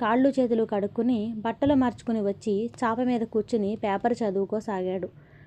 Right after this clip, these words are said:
అతను దిండు ఒడిలోకి తీసుకున్నాడు. దాని కవరు ఉతికి ఇస్త్రీ చేసి నీట్‌గా ఉంది.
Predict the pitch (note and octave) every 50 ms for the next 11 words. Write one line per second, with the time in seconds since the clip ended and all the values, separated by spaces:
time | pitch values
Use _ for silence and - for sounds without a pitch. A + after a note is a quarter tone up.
0 | - - - - D#4 - D#4+ C#4+ C4 F#3+ A3+ A3+ A#3+ B3+ A#3+ A#3+ B3+ A#3+ A#3 G#3
1 | G#3 A#3 B3+ B3 - G#3+ - A3 G3+ - - G#3 G3 G3 F#3+ F#3 F#3 F#3 - -
2 | - - - - G3 A#3 B3 A#3+ A#3 A#3 - A3 G#3+ A3+ B3 C4 A3+ A3+ A#3 A#3+
3 | - - A3+ G3+ G#3+ - - - - - A#3+ B3 A3 A#3+ A3 A3 - B3 A3 G3+
4 | G3+ G#3 - G3+ F#3 A3 A#3 A3 G3 F#3+ F3+ -